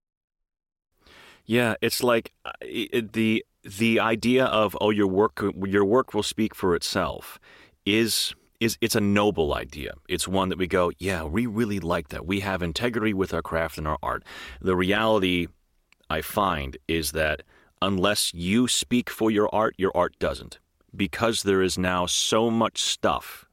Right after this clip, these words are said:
going on, you have to be the one to speak for it. Within that, you get degrees of, of quality, in as much as you'll get someone to go, "Oh my God, guys, I'm so hashtag grateful that I worked on this fan dub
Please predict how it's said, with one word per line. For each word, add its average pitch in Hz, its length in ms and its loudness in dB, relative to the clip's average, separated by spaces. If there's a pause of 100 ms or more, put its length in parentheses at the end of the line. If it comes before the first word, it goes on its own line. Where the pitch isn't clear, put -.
going 87 320 0
on, 71 400 -2 (400)
you 95 320 2
have 101 320 -2
to 98 100 -4
be 90 160 0
the 87 100 2
one 78 280 0
to - 80 -10
speak - 280 -2
for - 260 -12
it. - 100 -16 (500)
Within 123 460 2
that, 71 320 0
you 92 200 0
get 87 320 0 (320)
degrees 87 680 0
of, 76 420 -2
of 78 180 -6
quality, 101 600 2 (380)
in 87 120 0
as 82 160 -2
much 87 260 0
as 80 320 0
you'll 90 100 0
get 90 140 -2
someone 92 220 -2
to 87 200 -2
go, 82 200 0 (460)
"Oh - 60 2
my 127 100 4
God, 127 220 2
guys, 107 260 2
I'm 107 80 0
so 127 460 4
hashtag 113 460 0
grateful 92 440 2
that 85 100 2
I 85 80 2
worked 90 300 0
on 92 140 2
this 85 200 0
fan 104 400 0
dub 73 320 -2